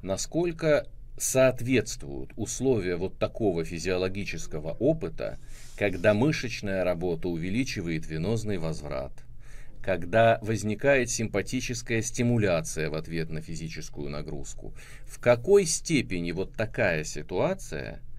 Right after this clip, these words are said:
соответствует тому, что будет происходить с больным на операционном столе? Снижение венозного возврата в результате нагнетания,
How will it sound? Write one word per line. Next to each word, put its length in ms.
соответствует 1000
тому, 320
что 180
будет 380
происходить 600
с 40
больным 440
на 120
операционном 680
столе? 460
Снижение 720
венозного 680
возврата 560
в 80
результате 600
нагнетания, 920